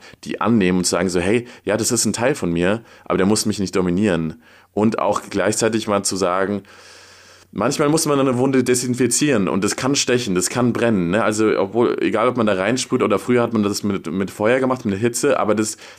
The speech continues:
das ist wichtig, um das zu sterilisieren, dass es halt nicht weiter sich entzündet. Und das, was das Bild für mit,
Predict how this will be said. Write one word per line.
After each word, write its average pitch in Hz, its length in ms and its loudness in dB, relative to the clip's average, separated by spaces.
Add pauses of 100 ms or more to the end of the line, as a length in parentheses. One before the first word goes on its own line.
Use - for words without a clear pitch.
das 107 180 0
ist 107 160 -4
wichtig, 127 540 0
um 117 160 4
das 117 140 0
zu - 180 -2
sterilisieren, 110 680 0
dass 107 160 0
es 104 120 -6
halt 107 180 -2
nicht 107 160 -4
weiter 104 180 0
sich 101 180 -8
entzündet. 101 560 0
Und 95 220 -2
das, 92 120 2 (340)
was - 280 -2 (120)
das 104 260 -2
Bild 120 160 2
für 110 120 -2
mit, 101 260 -2